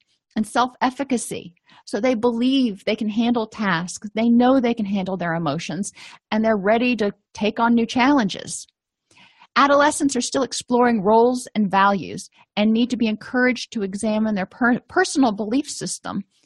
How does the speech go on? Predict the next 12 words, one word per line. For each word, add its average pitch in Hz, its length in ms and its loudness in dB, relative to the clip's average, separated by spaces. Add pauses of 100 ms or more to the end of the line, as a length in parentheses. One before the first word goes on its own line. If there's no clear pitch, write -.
(140)
in 233 100 4
order 240 220 2
to 247 180 -8
solidify 220 760 -4
it. - 140 -10 (1400)
Adolescents 294 540 4
who 262 80 0
continue 269 400 4
to 247 100 0
strive 240 340 2
for - 140 -6
external 247 640 0